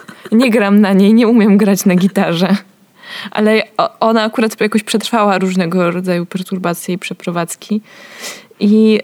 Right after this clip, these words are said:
to było strasznie smutne, bo mojej siostrze było potwornie przykro, że ona tej gitary nie dostała.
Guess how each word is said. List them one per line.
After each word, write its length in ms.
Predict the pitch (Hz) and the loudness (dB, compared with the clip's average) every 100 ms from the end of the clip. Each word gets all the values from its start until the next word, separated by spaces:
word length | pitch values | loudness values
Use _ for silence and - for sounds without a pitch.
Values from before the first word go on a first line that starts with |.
| 214 | -2
to 100 | 220 | 0
było 200 | 208 226 | 0 0
strasznie 300 | 214 220 226 | -2 -4 -4
smutne, 380 | - 220 214 220 | -2 -2 0 0
bo 580 | 214 247 247 254 254 240 | 0 2 2 2 0 0
mojej 200 | 240 269 | 0 0
siostrze 380 | 330 349 - 254 | 0 -2 0 0
było 180 | 220 196 | 2 2
potwornie 500 | 196 - 185 185 180 | -2 -2 -2 0 -2
przykro, 600 | - 180 185 180 196 202 | -4 -6 -4 -2 -2 -4
że 240 | 208 214 | -2 -2
ona 220 | 190 202 | 0 -2
tej 220 | 190 202 196 | -2 -4 -4
gitary 340 | 208 202 202 | -4 -4 -2
nie 120 | 196 | -4
dostała. 600 | 180 196 - 165 165 190 | -4 -8 -6 -4 -2 -4